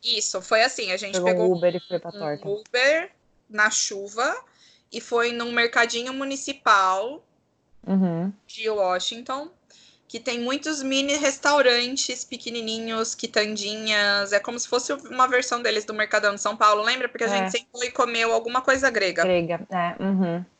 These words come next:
Speaker 2: sim.
Speaker 1: Aí a gente beliscou uma coisinha lá, porque também esse ponto a gente já tava, assim, chorando de fome.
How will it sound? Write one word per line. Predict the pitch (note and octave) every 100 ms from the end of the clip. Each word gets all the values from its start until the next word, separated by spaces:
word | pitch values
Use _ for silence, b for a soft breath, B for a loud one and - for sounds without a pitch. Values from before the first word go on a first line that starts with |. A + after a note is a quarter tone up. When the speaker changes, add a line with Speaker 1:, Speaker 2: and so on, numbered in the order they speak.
| _ _ _ _
Speaker 2:
sim. | _ - E3+ D#3+ - _ _
Speaker 1:
Aí | F#3+ G3+
a | G#3+
gente | A3 A3 - _ _
beliscou | G#3 A3+ A3+ - A3
uma | A3+
coisinha | A3 G#3+ G#3+ G#3
lá, | F#3+ G3
porque | -
também | A3 G3
esse | F#3+ -
ponto | - G3+ G3
a |
gente | G#3 G3+ G3
já | G3
tava, | G3
assim, | F#3+ G3+ F#3+ E3 _
chorando | F#3 - - G#3+ A3 A3 A#3 B3+ G#3
de | F#3+
fome. | F#3 F3+ E3 D#3+ E3+ G#3+